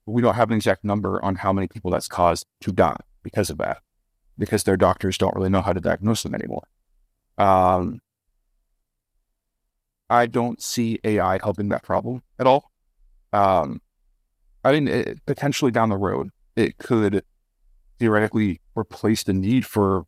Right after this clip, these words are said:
a physician or something like that. Um, but in the, in the interim, I don't see it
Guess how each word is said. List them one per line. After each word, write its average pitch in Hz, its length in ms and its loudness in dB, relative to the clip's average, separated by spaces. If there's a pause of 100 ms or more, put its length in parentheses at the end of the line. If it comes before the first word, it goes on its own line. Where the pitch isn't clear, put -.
a 101 120 0
physician 110 480 -2 (180)
or 113 100 -2
something 107 280 -2
like 92 160 -2
that. 135 240 2 (680)
Um, 95 600 4 (1800)
but 123 200 4
in 117 160 2
the, 107 180 2
in 113 100 2
the 101 200 2
interim, 131 500 -2 (640)
I 113 220 2 (340)
don't 107 360 2
see 107 360 0
it 92 180 2